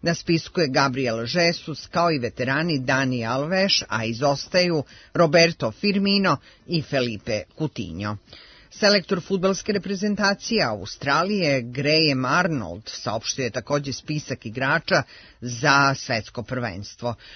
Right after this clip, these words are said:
U sastavu tima su čak dvojica fudbalera srpskog porekla, golman Deni Vuković i Miloš Degenek. Australija je u grupi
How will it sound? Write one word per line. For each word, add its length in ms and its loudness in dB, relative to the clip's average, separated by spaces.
U 200 2
sastavu 680 2
tima 380 -2
su 180 -8
čak 260 -2
dvojica 420 -4
fudbalera 640 2
srpskog 520 -6
porekla, 480 -8
golman 540 0
Deni 320 -6
Vuković 680 -2
i 240 0
Miloš 580 -2
Degenek. 680 -6
Australija 720 2
je 160 2
u 100 -2
grupi 400 -4